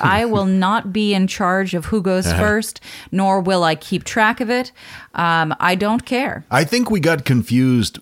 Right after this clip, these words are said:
Speaker 2: because we were recording on the road
Speaker 1: That's probably
Speaker 2: for
Speaker 1: true.
Speaker 2: a couple of weeks.
Speaker 1: Also, keep in mind, I don't care.
Speaker 2: Okay, all right.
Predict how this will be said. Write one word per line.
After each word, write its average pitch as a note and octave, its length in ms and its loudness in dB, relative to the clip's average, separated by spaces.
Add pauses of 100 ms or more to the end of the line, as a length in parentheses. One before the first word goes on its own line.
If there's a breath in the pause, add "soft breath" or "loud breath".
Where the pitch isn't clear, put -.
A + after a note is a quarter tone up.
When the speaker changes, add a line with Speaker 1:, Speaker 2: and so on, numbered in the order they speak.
(120)
Speaker 2:
because F#2 640 0
we G2 200 -2
were F#2 220 0
recording F#2 500 0
on F2 80 0
the D#2 100 0
road D#2+ 480 0 (560)
Speaker 1:
That's D4+ 300 -2
probably B3 520 0
Speaker 2:
for F3 120 2
Speaker 1:
true. C4+ 400 0
Speaker 2:
a E2+ 80 -4
couple F2+ 340 -4
of D#2+ 220 -6
weeks. E2+ 400 -4
Speaker 1:
Also, B3+ 380 0
keep - 260 -8
in D#3+ 100 -4
mind, D3 320 -2 (320 soft breath)
I E3 100 -6
don't F#3+ 280 -4
care. A3 320 -4
Speaker 2:
Okay, D3+ 540 0
all B2 160 0
right. G#2+ 200 0